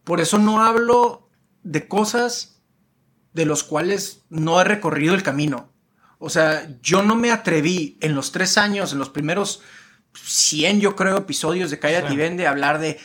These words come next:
Speaker 1: "Adelante, quema las naves, lánzate al vacío y la madre", porque yo no había recorrido ese camino y no te puedo decir, "Ah, sí, hazlo porque lo leí en un pinche libro".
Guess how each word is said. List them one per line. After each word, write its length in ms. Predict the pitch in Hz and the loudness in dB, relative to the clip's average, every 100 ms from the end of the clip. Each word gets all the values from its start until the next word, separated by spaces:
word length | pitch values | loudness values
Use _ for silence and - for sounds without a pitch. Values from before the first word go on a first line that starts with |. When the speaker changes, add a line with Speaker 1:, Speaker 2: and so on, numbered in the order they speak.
| - - | -14 -4
Speaker 1:
"Adelante, 1120 | 202 220 233 247 262 254 240 220 214 196 190 | -2 0 2 2 2 0 -2 -2 0 -2 -2
quema 240 | 294 277 | 0 2
las 200 | 233 190 | 0 0
naves, 600 | 220 226 226 214 196 190 | 0 2 2 0 0 -2
lánzate 440 | 208 285 - - 247 | 0 2 2 2 2
al 80 | |
vacío 580 | 190 180 - 240 233 208 | 2 0 0 -2 0 0
y 20 | |
la 120 | 180 180 | 0 0
madre", 400 | 180 208 247 247 | 0 0 -2 -6
porque 600 | 214 196 185 165 - - | -6 -6 -2 -2 -2 -8
yo 220 | - 185 | 0 2
no 80 | 294 | 4
había 220 | 320 302 330 | 2 2 0
recorrido 340 | - 180 233 | 0 0 0
ese 120 | 277 | 0
camino 380 | 170 147 277 277 | -2 -2 -2 -2
y 40 | 196 | -2
no 100 | 214 | -4
te 80 | |
puedo 200 | 214 262 | -2 -2
decir, 180 | 208 240 | 0 0
"Ah, 160 | 247 320 | 0 2
sí, 200 | - 277 | 2 2
hazlo 260 | 254 269 240 | 2 0 -2
porque 180 | 180 170 | -4 -2
lo 40 | |
leí 120 | 170 | 0
en 60 | 214 | 0
un 60 | 214 | -2
pinche 220 | 214 196 | -4 -4
libro". 320 | 233 302 | -4 -6